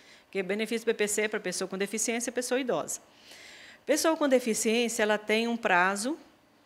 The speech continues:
pra cadastrar, está inserida lá no cadastro único, atualizado, e senão vai ser suspenso, bloqueado automaticamente. "Ah, não vai reverter?" Podem reverter. Vem, faz o cadastro único, tem aí dez dias úteis pro sistema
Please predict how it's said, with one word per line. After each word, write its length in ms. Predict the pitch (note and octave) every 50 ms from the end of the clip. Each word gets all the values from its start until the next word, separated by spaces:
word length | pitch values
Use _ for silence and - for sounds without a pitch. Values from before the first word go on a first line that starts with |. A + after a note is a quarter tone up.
| _ _
pra 560 | - - F#3+ F#3 F3+ F#3 G3+ G#3+ A#3 B3+ C#4+ C#4+ - - - _ _ -
cadastrar, 840 | A3 A3+ B3 B3 C#4+ D4 - - - A3 F#3+ F#3+ F#3+ G3 A3+ B3+ A#3+
está 380 | G#3+ G#3 - - - A#3 A#3 C4
inserida 480 | D4 - - D4 B3+ A#3 A#3 A3+ G#3+
lá 120 | G#3+ A3 B3+
no 80 | D#4+
cadastro 480 | D#4+ D#4+ B3 A3+ A3+ A3+ A3+ - A#3 G3+
único, 460 | G3 F#3 F#3 F#3 G3 A3+ A#3 - G#3+ - - -
atualizado, 1080 | A#3 C4 D4+ E4 - D4+ C#4 B3+ A#3+ A3 G3+ F3 G3+ E3+ D#3+ D#3+ E3+ F#3 G3+ B3 D#4+ - - _ _ _ _ _ _ _ - - - - - - - - - - - _ -
e 280 | A3 A3 C4 D#4 E4+
senão 680 | F4 - - - E4 E4 C#4+ C4 B3+ C4 C#4+ D#4 F#4 A#4+ A4
vai 160 | B3+ A#3+ A#3+
ser 180 | A#3 - - G3
suspenso, 520 | G3+ - A#3+ - - E4+ A#3 G3 F#3+ -
bloqueado 460 | F3+ F3+ F3+ F3+ - A#3 A3 G#3+ G#3 G#3
automaticamente. 880 | G#3 A#3 A3+ A3+ A#3 A#3 - - D4+ D#4 B3+ D#3+ D#3+ - - - - - _ _ - - - - -
"Ah, 220 | - A#3+ C#4 C#4
não 140 | C4+ B3+ B3+
vai 140 | A#3 A#3+ A3+
reverter?" 760 | G3 A3+ A3 G3 G3+ F#3 - - C4 C4 A3+ F3+ D#3 - -
Podem 280 | - F3 D#3+ E3 E3 F3+
reverter. 500 | F#3+ G#3+ G3+ A3+ C#4 C#4+ - B3+ F#3 D#3
Vem, 400 | D#3 D#3+ F#3 F#3+ F#3+ G3 A3 A#3+
faz 240 | B3 - G#3 G#3 G3
o 60 | G#3
cadastro 520 | G3+ G3 F3+ F3+ E3+ F3 E3+ - F3 F3 E3
único, 580 | E3 F3 F#3+ G#3+ A3+ A#3+ B3 A#3+ A#3 A#3 A3
tem 240 | G3+ - G#3 G#3+ G#3
aí 280 | G3+ G3+ G#3 G3+ G3+ G3+
dez 340 | F#3 F#3 G3 G#3 G#3+ G3 F3+
dias 320 | G3+ G#3 G3+ F#3+ E3+ E3+
úteis 460 | F#3 F#3+ G3 G#3+ A3+ A#3+ A#3 A#3+ A3+
pro 120 | - G#3 G3+
sistema 580 | - G#3+ G3 - - G3+ G3+ G#3 G#3 G3+ G#3+